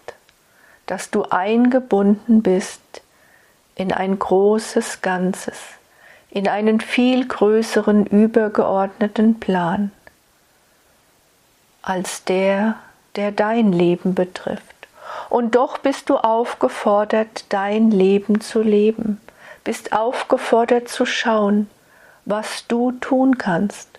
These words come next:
Und wisse, das gilt für jeden Menschen. Und wenn viele Menschen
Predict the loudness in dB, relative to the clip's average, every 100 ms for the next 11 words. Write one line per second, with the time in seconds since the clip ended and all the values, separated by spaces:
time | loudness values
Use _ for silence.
0 | _ _ _ _ _ _ _ _ _ _
1 | _ _ -4 -4 -2 0 0 -2 -4 -4
2 | -6 _ _ _ _ _ _ -8 -8 -10
3 | -4 -2 -2 -4 0 2 4 2 2 4
4 | 4 4 2 0 -2 -8 -12 -14 _ _
5 | _ _ _ _ _ _ _ _ _ _
6 | _ _ _ _ -8 -4 0 0 0 2
7 | 2 4 4 4 4 4 0 -4 -6 -8